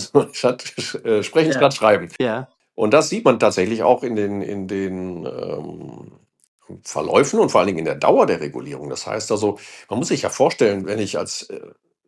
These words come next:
Speaker 1: Mensch jetzt erkranke und, und, äh, hab sowieso eine gesundheitliche Beeinträchtigung
Speaker 2: Mhm.
Speaker 1: und jetzt soll ich auch noch eine Leistung, äh, an der Kenntnis durchkämpfen mit meinem Versicherer, dann habe ich natürlich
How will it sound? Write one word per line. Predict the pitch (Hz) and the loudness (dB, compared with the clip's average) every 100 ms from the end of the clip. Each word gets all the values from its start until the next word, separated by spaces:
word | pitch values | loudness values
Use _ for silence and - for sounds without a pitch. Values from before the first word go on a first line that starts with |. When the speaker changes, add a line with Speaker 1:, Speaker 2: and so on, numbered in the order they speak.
| _ _ _ _ _ 139 - | _ _ _ _ _ -20 -18
Speaker 1:
Mensch | 131 90 120 135 120 | -14 -4 -2 0 0
jetzt | 104 - | 0 -2
erkranke | - - - 139 151 147 101 85 | -8 -8 -2 0 4 6 4 2
und, | - 107 - - | -8 -12 -12 -12
und, | - - - - - | -12 -12 -12 -12 -12
äh, | 98 _ _ _ _ - | -18 _ _ _ _ -10
hab | 101 - | -10 -8
sowieso | 101 92 156 | -6 2 2
eine | 156 | 4
gesundheitliche | 117 160 104 104 | 2 2 2 0
Beeinträchtigung | 90 165 165 95 - 107 104 | -2 -2 -2 -4 -2 0 2
Speaker 2:
Mhm. | |
Speaker 1:
und | 98 | 2
jetzt | 113 - | 0 2
soll | 117 | 2
ich | 113 | 2
auch | 90 107 | 0 0
noch | 95 | 0
eine | 95 | 0
Leistung, | 76 143 160 139 110 - - - - - _ | 2 2 6 4 4 -2 -18 -20 -20 -20 _
äh, | 117 | -6
an | 120 123 | -4 2
der | 113 | 2
Kenntnis | 107 123 110 110 | 4 2 2 0
durchkämpfen | 117 127 - 135 131 113 | 2 2 2 2 2 0
mit | 98 | 2
meinem | 104 101 | 0 0
Versicherer, | 85 110 135 127 135 | -4 -2 2 4 6
dann | 107 107 - - | 4 0 -2 -2
habe | 131 | -2
ich | 131 | 0
natürlich | 113 123 127 127 | 2 2 2 0